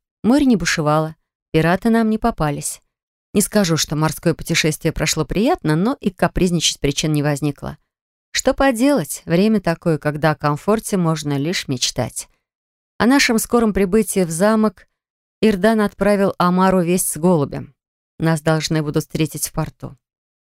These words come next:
Эх, как же мне не хватает современной коммуникации, телефона и интернета.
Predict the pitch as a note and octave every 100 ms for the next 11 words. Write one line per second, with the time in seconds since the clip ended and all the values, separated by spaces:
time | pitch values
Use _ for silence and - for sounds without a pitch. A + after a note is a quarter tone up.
0 | _ _ - G3+ - _ _ C4+ B3+ F3
1 | E3+ E3 - E3 F3 G3 F#3 - E3+ F3
2 | F#3+ F3 - F3 F3 - G3+ - - G#3+
3 | A3+ _ _ _ _ _ - A3+ A#3 -
4 | B3+ D4+ C4+ C4 - G3 F#3+ F#3 F#3 F#3
5 | F#3 F3+ - D#3